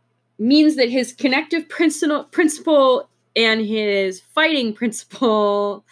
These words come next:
<laughs> combative principle, connective and combative, are the same. They're on the same line, um, which could mean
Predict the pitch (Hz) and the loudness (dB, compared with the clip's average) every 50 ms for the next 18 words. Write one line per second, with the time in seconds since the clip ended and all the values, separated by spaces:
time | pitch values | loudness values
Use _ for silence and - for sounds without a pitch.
0 | _ _ _ _ - 208 202 247 285 294 269 240 220 - - 269 226 - - 202 | _ _ _ _ -8 -4 0 0 2 2 2 0 -2 -4 -6 -6 -6 -6 -8 -10
1 | 196 190 180 180 180 180 185 185 - 220 226 240 240 - 254 240 240 226 - 190 | -8 -8 -6 -6 -6 -8 -10 -10 -10 -8 -8 -8 -8 -6 -6 -4 -4 -6 -8 -10
2 | 202 202 208 196 190 185 175 170 165 156 _ _ _ _ _ - 190 196 196 196 | -10 -8 -8 -6 -6 -6 -6 -8 -10 -12 _ _ _ _ _ -4 -2 0 2 2
3 | 196 196 190 - - - 214 214 - 320 311 311 254 190 175 147 - 226 247 262 | 2 2 2 0 -2 -2 -2 0 2 2 2 2 2 -2 -4 -6 -2 0 0 2
4 | 349 277 285 285 269 247 240 - 302 285 294 294 294 294 285 285 285 - _ _ | 2 2 2 2 0 -2 -2 -2 -2 0 0 2 0 0 0 -2 -4 -8 _ _
5 | _ - 208 220 247 254 254 240 214 190 180 180 175 - _ _ - - _ _ | _ -8 -4 -4 -2 0 0 0 -2 -2 -4 -8 -12 -16 _ _ -20 -20 _ _
6 | _ _ - - 220 226 220 220 226 196 202 262 269 262 - - - 427 - 453 | _ _ -6 -4 -4 -2 -2 -4 -6 -6 -6 -6 -6 -8 -10 -10 -8 -8 -6 -4
7 | 508 480 466 | -4 -2 -2